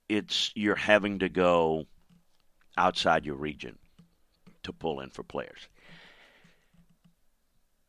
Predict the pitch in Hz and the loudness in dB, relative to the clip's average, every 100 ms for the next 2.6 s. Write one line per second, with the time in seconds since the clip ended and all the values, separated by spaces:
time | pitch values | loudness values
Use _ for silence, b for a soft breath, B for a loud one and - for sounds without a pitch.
0 | _ - - _ _ - 185 - - 135 | _ -20 -20 _ _ -16 -14 -10 -8 0
1 | 120 95 78 78 87 80 78 113 110 - | 0 2 -2 -4 -4 -4 2 2 0 2
2 | 120 110 95 95 92 87 | 6 6 4 2 2 2